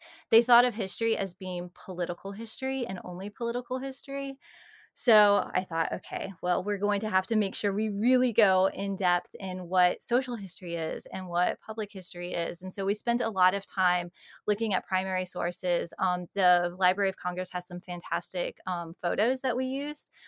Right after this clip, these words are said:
And so we looked at photos to try to show what rural life was like. Um, I try to find as many as I could from the South, since w-,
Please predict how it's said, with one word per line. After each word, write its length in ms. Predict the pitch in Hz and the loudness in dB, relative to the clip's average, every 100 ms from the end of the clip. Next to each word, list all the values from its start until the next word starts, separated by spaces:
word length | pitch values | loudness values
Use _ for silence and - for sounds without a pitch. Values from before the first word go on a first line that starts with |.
| - | -10
And 100 | 196 | -2
so 100 | 202 | 0
we 100 | 202 | 2
looked 220 | 226 226 | 2 4
at 180 | 196 - | 4 4
photos 560 | 202 202 208 202 196 | 2 4 4 2 -2
to 160 | - 208 | -8 -10
try 320 | - 208 202 202 | 0 4 4 2
to 120 | 202 | -4
show 520 | 190 196 185 175 175 | -4 0 2 4 2
what 240 | 175 185 175 | 0 -2 0
rural 240 | 190 202 | 0 2
life 260 | 196 190 - | 2 0 0
was 180 | 202 - | -4 2
like. 360 | 180 190 190 - | 4 2 -2 -6
Um, 240 | 190 185 180 | -4 -2 -4
I 80 | |
try 220 | 190 - 262 | -8 -4 -2
to 80 | |
find 180 | 254 208 | 2 2
as 140 | 196 196 | 2 0
many 300 | 180 185 185 | 0 0 -2
as 100 | 175 | -2
I 80 | |
could 240 | 175 180 160 | -6 -6 -6
from 260 | - 170 | -4 -2
the 120 | 160 175 | -4 -4
South, 320 | 170 170 - | -4 -4 -4
since 240 | 185 - | -10 -12
w-, 120 | 175 | -16